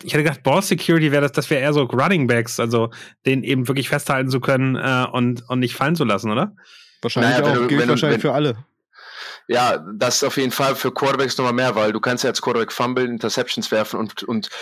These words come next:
Speaker 3: äh, ne, das Interceptions werfen ist halt einfach selten ein scheiß Ball bei uns auf dem Level. Das ist meistens eine scheiß Entscheidung. Das ist einfach so.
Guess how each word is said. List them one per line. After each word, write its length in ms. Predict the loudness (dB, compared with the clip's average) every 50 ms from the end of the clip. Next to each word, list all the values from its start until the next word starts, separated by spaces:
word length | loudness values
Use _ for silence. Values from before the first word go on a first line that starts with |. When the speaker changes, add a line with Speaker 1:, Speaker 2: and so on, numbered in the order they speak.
| -16 -16 -16 -10 -8
Speaker 3:
äh, 160 | -6 -6 -6 -8 -14 -20 _ _ _ _ _ _ _ _
ne, 200 | -2 -2 0 2
das 400 | 2 0 0 -2 -4 -6 -8 -12 -16 -18 -18 _ -8 -6
Interceptions 580 | -2 0 0 0 0 0 0 0 -2 -2 0
werfen 300 | 0 0 0 -2 -4 -6
ist 260 | -4 -2 -2 -2 0 0
halt 340 | 0 0 0 0 -2 -4
einfach 540 | -2 -2 -2 -2 -2 -2 -2 -2 -2 -4 -10 -12 _
selten 480 | -8 -4 0 0 2 0 0 -2 -2 -2
ein 100 | -2 -2
scheiß 380 | -2 0 0 0 0 0 -2
Ball 420 | -2 0 0 2 2 0 -2 -4 -8 _ _
bei 100 | 0 0 2
uns 240 | 2 0 0 0
auf 160 | -2 -2 -2 -2
dem 100 | -2 0
Level. 420 | 0 0 0 0 0 0 -2 -4 -8 -20 -20 _ _
Das 140 | -6 -4 -2
ist 180 | -2 -2 0 0
meistens 440 | 0 0 0 0 -2 -2 -4 -2
eine 80 | -2 -2
scheiß 360 | -2 0 0 0 0 0 -2
Entscheidung. 560 | -2 -2 -2 0 0 0 0 0 -2 -6 -8 _ _ _ _ _
Das 180 | -6 -4 -2
ist 140 | -2 -2 0
einfach 280 | 0 -2 -2 -2 -2 -4
so. 280 | -2 -2 -2 -2 -4